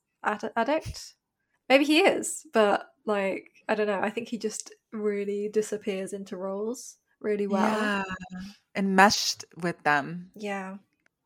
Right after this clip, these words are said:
Speaker 2: Yeah, he's got that coldness. Um, what did you think of the scene where, okay, so just to set it up, obviously, like, the sister has been calling him,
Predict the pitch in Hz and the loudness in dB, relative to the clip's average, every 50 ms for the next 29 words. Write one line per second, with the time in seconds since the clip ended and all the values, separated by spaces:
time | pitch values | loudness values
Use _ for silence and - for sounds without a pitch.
0 | _ - 226 233 214 196 190 208 208 208 - 254 262 - 247 240 - - - - | _ 0 6 8 8 8 8 4 0 4 6 6 6 6 6 2 4 4 4 6
1 | 233 233 233 196 185 160 147 143 151 165 - - - - - - - - - - | 8 6 6 4 4 2 2 2 0 0 -2 -2 -2 -2 -4 -6 -8 -6 -4 -2
2 | 185 175 175 170 170 170 170 180 185 - _ _ _ _ _ - - - - - | -2 0 0 -2 -2 -4 -6 -6 -8 -10 _ _ _ _ _ -20 -20 -20 -18 -18
3 | - - - - - - - _ _ _ _ _ _ _ _ _ _ _ _ _ | -18 -20 -20 -20 -20 -20 -20 _ _ _ _ _ _ _ _ _ _ _ _ _
4 | _ _ - 226 277 277 453 453 - - 330 320 - - 214 214 214 220 - - | _ _ 2 2 4 4 4 4 4 2 0 0 0 2 2 2 2 0 -4 -2
5 | - - 175 180 180 175 170 165 180 185 - - - - _ _ _ _ _ _ | 2 4 6 8 8 6 4 2 -4 -12 -16 -18 -20 -20 _ _ _ _ _ _
6 | _ _ _ - 196 196 190 - - - 208 208 202 202 208 208 202 202 190 190 | _ _ _ -10 -6 -4 -4 -4 -2 -2 2 2 4 4 4 2 2 2 4 6
7 | 185 180 160 - 185 190 190 156 156 - 190 170 - 208 208 - 240 220 - - | 6 6 6 6 4 2 2 0 0 0 0 0 0 0 0 0 -2 0 2 2
8 | 185 185 180 175 175 156 - 147 156 160 175 170 - - 175 151 143 143 - 175 | 2 2 4 6 6 6 6 4 2 0 0 -2 -4 -4 -4 -4 -4 -4 -4 -4
9 | - - - 214 208 - - - 170 156 156 151 147 - 156 151 156 - - - | 2 4 6 6 6 4 2 4 6 6 6 6 4 0 -6 -6 -4 -4 0 6
10 | 190 170 165 165 165 156 160 170 170 175 156 151 151 143 143 143 143 139 135 | 8 10 10 10 8 4 2 0 0 0 2 4 4 4 4 2 0 -4 -10